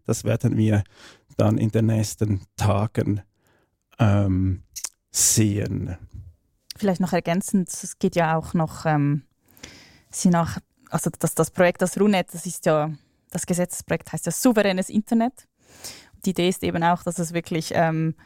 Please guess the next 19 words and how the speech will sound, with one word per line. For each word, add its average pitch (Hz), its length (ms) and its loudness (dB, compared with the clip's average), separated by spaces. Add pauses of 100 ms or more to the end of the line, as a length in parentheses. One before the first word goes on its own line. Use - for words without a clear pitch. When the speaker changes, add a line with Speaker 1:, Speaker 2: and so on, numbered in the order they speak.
(1160)
Speaker 2:
sozusagen - 640 -2
Einbindungen 190 800 2
von 185 160 0
Drittanbietern, 185 1160 0
von, 160 480 -2
von - 1000 0
eben 165 240 2
zum - 120 -4
Beispiel 165 260 2
ein 180 80 4
YouTube-Video, 190 760 2
das 170 220 -2
irgendwo 175 260 0
eingebettet 170 600 0
wird 165 180 -2
auf 160 100 -2
einer 160 200 0
Seite 165 520 -2
und, 160 320 -6